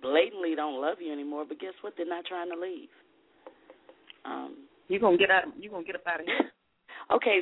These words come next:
Speaker 1: see, that's where I'm going with this, 'cause I'm, I'm like, uh, Papo on, um, Good Times. Love me or leave me,
Speaker 2: <laughs>
Speaker 1: baby, you know.
Speaker 2: Yes,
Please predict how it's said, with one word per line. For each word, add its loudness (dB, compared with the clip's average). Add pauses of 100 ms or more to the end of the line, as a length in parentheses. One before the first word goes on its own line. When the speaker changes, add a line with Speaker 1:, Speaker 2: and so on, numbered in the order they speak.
Speaker 1:
see, 0
that's 2
where 2
I'm -2
going -6
with -10
this, -10 (120)
'cause -8
I'm, -2
I'm -4
like, -2
uh, 2
Papo 0
on, 0
um, -8 (160)
Good 4
Times. -6 (360)
Love 8
me -4
or 0
leave -2
me, -2
Speaker 2:
<laughs> -18
Speaker 1:
baby, -6 (120)
you -10
know. -10 (340)
Speaker 2:
Yes, 2